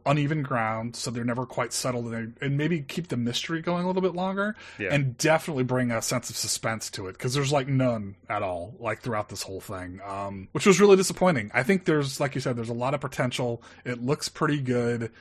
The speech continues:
Speaker 1: Um, the idea is not a terrible one. Uh, I just think it was really lacking in execution, so hopefully he learned from his mistake.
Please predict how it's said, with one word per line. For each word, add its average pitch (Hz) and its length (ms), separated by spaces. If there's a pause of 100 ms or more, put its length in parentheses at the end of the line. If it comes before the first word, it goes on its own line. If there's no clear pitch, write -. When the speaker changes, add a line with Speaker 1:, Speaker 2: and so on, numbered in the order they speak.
(200)
Speaker 1:
Um, 113 300
the 117 120
idea 135 600
is 131 260
not 120 160
a 113 40
terrible 120 500
one. 110 380 (340)
Uh, 110 200
I 113 80
just 117 100
think 123 120
it 123 60
was 110 140
really 110 160
lacking 110 420
in 110 80
execution, 110 560
so - 120
hopefully 107 420
he 104 400 (280)
learned 107 680 (140)
from 110 160
his 104 180
mistake. 117 460